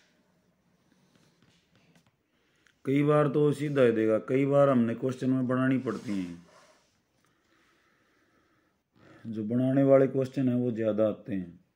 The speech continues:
वो आगे हैं। अब एक question और देख लो इसका, जहाँ पे एक्स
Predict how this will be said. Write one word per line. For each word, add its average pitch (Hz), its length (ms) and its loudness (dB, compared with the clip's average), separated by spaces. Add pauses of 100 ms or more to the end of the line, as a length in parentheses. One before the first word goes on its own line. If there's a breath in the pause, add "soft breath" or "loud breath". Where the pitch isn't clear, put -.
(120)
वो 110 560 -4 (260)
आगे 107 280 -6
हैं। 107 320 -8 (1700)
अब 123 300 -2
एक 127 540 0
question 127 380 -6
और 110 160 -6
देख 107 260 -6
लो 104 100 -8
इसका, 104 380 -12 (420)
जहाँ 101 340 -8 (100)
पे 110 140 -2 (240)
एक्स - 220 -10